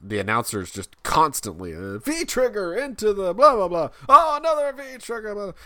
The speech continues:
It's like, okay, I get it. You, you need to do this to put this guy down 'cause he's that good. But it just, stop that, <laughs> please.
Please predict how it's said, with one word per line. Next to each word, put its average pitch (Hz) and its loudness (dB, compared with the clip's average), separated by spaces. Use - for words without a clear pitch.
It's 143 -10
like, 135 -2
okay, 143 -4
I 110 -2
get 120 -4
it. 104 -8
You, 104 -10
you 104 -12
need 107 -10
to 98 -10
do 101 -10
this 101 -12
to - -20
put - -12
this 95 -16
guy 101 -8
down 92 -8
'cause 90 -16
he's 90 -14
that 92 -10
good. 87 -12
But 98 -10
it - -20
just, - -18
stop - -8
that, - -18
<laughs> - -
please. - -12